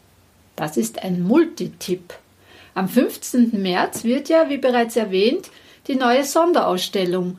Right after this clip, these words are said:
Kinos, Theater und Varietés eröffnet. Und danach, es ist ja der fünfzehnte des Monats, findet wieder unsere Podcast-Party statt. Also Sonntag, fünfzehnter dritter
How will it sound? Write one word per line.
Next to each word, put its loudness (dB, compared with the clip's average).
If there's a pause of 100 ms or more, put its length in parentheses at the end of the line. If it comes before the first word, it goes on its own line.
(280)
Kinos, 0
Theater 2
und -2
Varietés 0
eröffnet. -2 (400)
Und -2
danach, 0 (280)
es -8
ist -8
ja 4
der -2
fünfzehnte 0
des -2
Monats, -2 (340)
findet 4
wieder 2
unsere 0
Podcast-Party -2
statt. -8 (420)
Also -2
Sonntag, -2
fünfzehnter 2
dritter 0